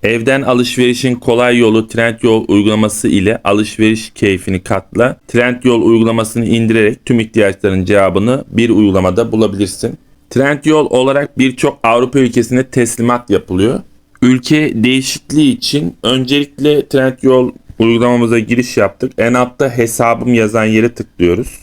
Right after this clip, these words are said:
Açılan sayfada aşağı doğru geliyoruz. Hesap ayarlarım ve ülke değiştir sekmesi. Ülke değiştir. Şu anda gönderim yapılan ülkeler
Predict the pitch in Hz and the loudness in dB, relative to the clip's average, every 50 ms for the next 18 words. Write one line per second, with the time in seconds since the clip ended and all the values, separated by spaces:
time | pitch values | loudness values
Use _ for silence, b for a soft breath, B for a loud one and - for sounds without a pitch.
0 | _ _ _ - 107 110 110 - 131 135 135 131 131 139 127 123 117 - 131 123 | _ _ _ -6 -6 -4 -2 -2 0 0 -2 -2 -2 -2 -2 -2 -2 -2 -2 -2
1 | 135 131 - 110 110 110 - - 120 117 117 113 113 113 110 107 107 104 107 107 | -2 -2 -2 -4 -4 -4 -2 -2 0 0 0 0 2 2 2 4 2 2 2 0
2 | 107 - - _ _ _ _ _ _ - - 87 95 90 90 90 90 90 95 113 | 0 -2 -6 _ _ _ _ _ _ -10 -4 -2 0 0 2 2 2 2 2 0
3 | 135 139 - - - - _ - - - 117 117 113 - 127 123 120 - _ - | -2 -4 -6 -14 -20 -20 _ -10 -4 -2 -2 0 0 0 0 0 -2 -4 _ -2
4 | 98 95 90 87 85 82 82 85 92 113 135 160 156 - _ _ _ _ _ _ | 0 2 2 2 2 2 0 0 0 0 -2 -4 -10 -16 _ _ _ _ _ _
5 | _ - 101 120 131 151 151 - _ _ _ _ - 120 123 123 123 - - 139 | _ -2 0 0 0 0 -2 -4 _ _ _ _ 2 2 2 2 2 0 0 0
6 | 131 120 123 120 120 113 113 - - 127 127 120 123 - - 107 92 - _ 87 | 2 2 2 2 2 2 -2 -2 0 0 0 0 -2 -4 -4 -4 -4 -4 _ -6
7 | 85 80 - - - 131 139 165 - _ _ _ - - _ _ _ - 143 143 | -6 -6 -4 -2 -2 -2 -2 -2 -6 _ _ _ -20 -20 _ _ _ 2 2 2
8 | 135 139 165 160 147 135 135 123 113 107 - - - 143 180 190 - - - - | 2 0 -2 -2 0 0 0 0 0 -2 -2 -2 0 0 0 0 -2 -2 0 0
9 | 156 156 160 160 156 160 170 165 156 - 131 120 135 131 131 135 135 143 139 147 | 2 2 0 0 0 0 0 0 0 0 0 0 2 2 2 2 2 0 0 -2
10 | 143 - 127 120 - - 135 127 127 131 127 - - 110 107 107 - 110 95 95 | -2 0 0 -2 0 0 0 0 0 0 0 0 2 2 2 0 0 0 2 2
11 | 98 110 110 | 0 0 -2